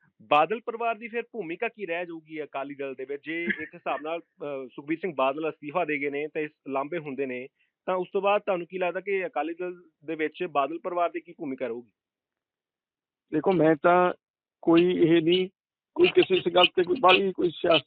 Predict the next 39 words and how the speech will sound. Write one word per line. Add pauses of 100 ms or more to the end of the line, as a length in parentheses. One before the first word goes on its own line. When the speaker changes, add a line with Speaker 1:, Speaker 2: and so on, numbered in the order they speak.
Speaker 2:
ਵਾਲੀ
ਗੱਲ
ਨਹੀਂ
ਮੈਂ
ਕਰਨਾ
ਚਾਹੁੰਦਾ।
ਮੈਂ
ਤਾਂ
ਇਹ
ਗੱਲ
ਕਹਿਣਾ
ਵੀ
ਜੇ
ਸੱਚੇ
ਮਨੋਂ (280)
Speaker 1:
ਜੀ। (480)
Speaker 2:
ਉਹ (1400)
ਲੋਕਾਂ
ਤੋਂ (280)
ਤੇ
ਗੁਰੂ
ਤੋਂ
ਭੁੱਲ
ਮੁਕਸ (100)
ਬਖਸ਼ਾ
ਲੈਣ
ਤਾਂ (260)
ਬਾਦਲ
ਪਰਿਵਾਰ,
ਅਹ,
ਦੀ
ਜਿਹੜੀ
ਹੈ
ਦੁਬਾਰੇ,
ਅਹ,
ਖੜਾ
ਹੋ
ਸਕਦਾ
ਹੈ।